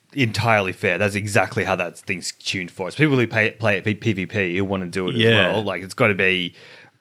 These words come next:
Speaker 1: And I remember playing Call of Duty four, I
Speaker 2: Yeah.
Speaker 1: wanna say the single player on that, on one of the hardest le-, level, difficulty levels, and it was more about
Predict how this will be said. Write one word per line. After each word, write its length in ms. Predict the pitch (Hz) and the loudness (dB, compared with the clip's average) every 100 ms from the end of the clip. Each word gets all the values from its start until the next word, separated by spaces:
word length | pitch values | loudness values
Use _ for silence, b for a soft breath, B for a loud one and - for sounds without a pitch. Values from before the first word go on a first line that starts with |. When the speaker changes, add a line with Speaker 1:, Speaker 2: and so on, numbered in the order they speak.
| - | -4
Speaker 1:
And 100 | 123 | 2
I 40 | |
remember 240 | 151 165 | 4 4
playing 540 | 117 127 113 104 95 82 _ _ _ b b b b | 4 4 4 2 0 -6 _ _ _ b b b b
Call 140 | 135 | 6
of 60 | 117 | 6
Duty 240 | 107 95 - _ | 6 0 -6 _
four, 680 | 107 104 92 87 87 127 180 | 4 6 6 2 2 2 0
I 320 | _ _ _ - | _ _ _ 2
Speaker 2:
Yeah. 100 | 98 | 2
Speaker 1:
wanna 120 | - | 4
say 140 | 107 | 2
the 60 | 95 | 2
single 220 | 117 104 | 0 0
player 200 | 107 95 | 2 2
on 160 | 92 92 | 2 2
that, 440 | 95 92 87 _ _ _ _ _ _ _ _ _ - | 2 2 0 _ _ _ _ _ _ _ _ _ -8
on 680 | 101 98 95 92 92 90 80 _ _ _ B B B _ _ | -6 -4 -4 -6 -10 -12 -14 _ _ _ B B B _ _
one 240 | 87 117 | 0 2
of 40 | 98 | 2
the 60 | |
hardest 420 | 95 98 92 - 98 | 2 4 2 -2 0
le-, 180 | 101 92 | 0 2
level, 260 | 98 92 95 | 2 2 0
difficulty 340 | 101 110 113 | 0 2 4
levels, 340 | 92 90 110 - | 4 2 0 2
and 140 | 120 | 4
it 40 | |
was 120 | 113 104 | 4 4
more 260 | 117 127 | 2 2
about 400 | 120 113 98 95 | 4 4 2 -2